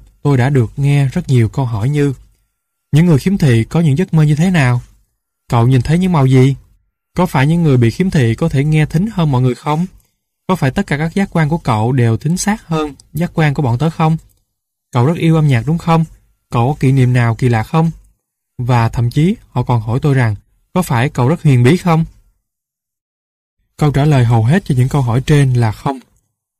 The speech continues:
Nhưng những câu hỏi này có thể giúp những đứa trẻ hiểu được mọi thứ khi đứa trẻ đó không may bị khiếm thị, và chính những thông tin sai lệch đó đã khiến cho đứa trẻ này tin rằng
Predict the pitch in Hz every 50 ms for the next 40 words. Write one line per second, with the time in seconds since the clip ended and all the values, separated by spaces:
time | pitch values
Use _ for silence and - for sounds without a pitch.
0 | _ _ _ _ - 147 160 160 151 135 - - 135 127 135 156 147 131 123 139
1 | 147 143 127 113 - - 151 - 127 131 143 202 202 _ - - 131 120 123 160
2 | 170 - 127 104 110 151 160 147 131 120 117 113 107 117 107 110 104 - 131 139
3 | 175 220 - - _ _ _ _ _ _ - - 147 139 139 135 127 156 160 151
4 | 135 123 131 143 165 - - 160 143 143 143 135 123 110 - 165 170 160 147 120
5 | 107 107 110 - - - _ _ _ _ - 123 123 117 113 107 - 160 156 185
6 | 180 165 - 147 139 135 147 135 127 - 151 143 127 110 - - 117 117 123 156
7 | 180 170 151 139 - 151 160 175 180 165 139 143 165 - 131 117 135 147 123 -
8 | 151 143 135 135 120 107